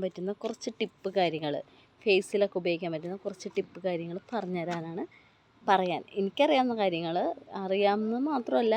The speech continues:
റിസൾട്ട് നന്നായിട്ട്, ആ, എനിക്ക് തന്നെ,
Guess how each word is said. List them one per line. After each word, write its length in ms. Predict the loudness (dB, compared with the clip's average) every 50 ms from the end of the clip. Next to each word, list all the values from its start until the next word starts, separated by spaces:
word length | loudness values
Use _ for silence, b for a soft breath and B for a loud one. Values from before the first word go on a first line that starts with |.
| 2 0 -2
റിസൾട്ട് 440 | -4 -6 -2 -2 -2 -2 -2 -4 -4 -2
നന്നായിട്ട്, 600 | -2 -2 -2 -2 -2 0 2 2 2 2 0 -4 -4 -4 B B B B B B B B B B -18 _ -6 -4
ആ, 20 | -2 -2 -2 -2 -2 -4 -4 -6 -8 -4 -2 -2
എനിക്ക് 340 | -2 -2 -2 -6 -2 _ 2 2
തന്നെ, 180 | 4 2 0